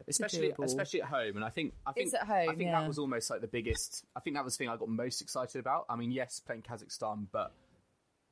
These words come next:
Speaker 2: it's great that it's at home. I think it's gonna be played at, uh, the Copper Box Arena in London. So
Speaker 1: Where is the Copper Box Arena? <laughs>
Speaker 2: That is,
Speaker 1: From
Speaker 2: oh,
Speaker 1: London,
Speaker 2: sorry.
Speaker 1: I've never heard
Speaker 2: Sorry,
Speaker 1: of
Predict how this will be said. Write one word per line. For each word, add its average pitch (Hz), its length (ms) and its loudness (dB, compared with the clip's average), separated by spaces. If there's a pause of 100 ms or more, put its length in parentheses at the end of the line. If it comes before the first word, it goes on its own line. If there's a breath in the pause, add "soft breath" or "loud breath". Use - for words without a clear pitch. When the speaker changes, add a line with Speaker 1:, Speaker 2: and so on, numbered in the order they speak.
(140)
Speaker 2:
it's - 160 -2
great 117 260 -2
that 104 80 -10
it's 104 160 -2
at 120 140 -2
home. 104 420 -2
I 98 60 -6
think 131 280 -4
it's 123 120 0
gonna 117 140 -2
be 107 120 -2
played 104 360 -2 (240)
at, - 320 -2 (260)
uh, 107 360 0
the - 60 -16
Copper - 300 -12
Box - 440 -2
Arena 104 540 0 (100)
in 104 320 0
London. 104 600 0 (1200)
So 113 420 2
Speaker 1:
Where 220 260 4
is 294 140 6
the 220 60 -4
Copper - 280 -6
Box - 320 -2
Arena? 165 400 2
<laughs> 185 460 6
Speaker 2:
That 277 240 4
is, 285 140 6
Speaker 1:
From 330 160 6
Speaker 2:
oh, - 20 2
Speaker 1:
London, 240 200 4
Speaker 2:
sorry. 220 200 4
Speaker 1:
I've 220 160 2
never 262 240 4
heard 294 280 6
Speaker 2:
Sorry, 196 200 4
Speaker 1:
of 170 40 4